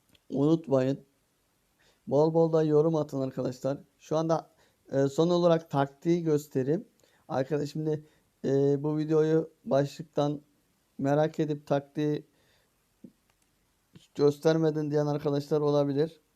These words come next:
Onun için taktiği göstereceğim ve, e, videoyu noktalayacağım. Ya da şöyle olsun. Ya da hani oynattığım sistem bu şekilde. Arkadaşlar bakın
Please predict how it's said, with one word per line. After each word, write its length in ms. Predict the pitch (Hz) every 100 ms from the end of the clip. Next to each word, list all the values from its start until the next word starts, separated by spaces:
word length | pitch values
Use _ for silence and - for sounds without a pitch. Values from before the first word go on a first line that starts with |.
| _ _ _
Onun 220 | - 143
için 300 | 151 147 147
taktiği 460 | 135 135 135 - 147
göstereceğim 720 | 143 147 - 160 156 160 156
ve, 240 | 151 156 170 _ _ _ _ 127
e, 80 | 135 135 135 135 135 135 - _ _ _ _ _ _ _ 143
videoyu 520 | 147 156 160 151 151
noktalayacağım. 800 | 147 - 147 147 143 139 147 160 _ -
Ya 140 | -
da 60 | 123
şöyle 320 | 139 127 131
olsun. 380 | - - 135 151 _ _ _ _ _ _ _ _ _ _ _ _ _ _ _ _ _ _ _ _ _ _ _ _ _ _ _ _ _ _ _ _ _ _ _ _ -
Ya 140 | 123
da 140 | 131 135
hani 200 | 131 - -
oynattığım 580 | - 135 135 135 139 131
sistem 300 | - 131 131
bu 60 |
şekilde. 500 | 143 123 120 120 127 143 _ _ -
Arkadaşlar 500 | 143 165 185 165 160
bakın 400 | 170 170 139